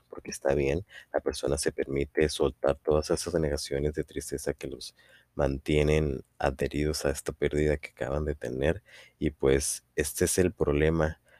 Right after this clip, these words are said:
con esta etapa precisamente, porque estas emociones desmedidas no nos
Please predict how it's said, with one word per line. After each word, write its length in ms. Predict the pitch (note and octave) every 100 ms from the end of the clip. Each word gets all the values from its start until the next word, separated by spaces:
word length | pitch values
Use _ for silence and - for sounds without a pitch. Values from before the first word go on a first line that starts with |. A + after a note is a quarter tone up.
| _
con 180 | - D2
esta 220 | D2 -
etapa 400 | D2+ - D2 -
precisamente, 800 | D2 C#2+ - C#2+ D2 D2 D2+ D2
porque 600 | C#2+ - - - B1+ B1 -
estas 400 | C#2 - C#2+ -
emociones 560 | D2+ C#2+ C#2+ C#2 D#2
desmedidas 760 | D#2 C2+ C#2 C2+ C#2 C#2+ C#2+ - - - -
no 260 | - D2+ D2
nos 560 | D2+ D#2+ D#2+ D2+ D2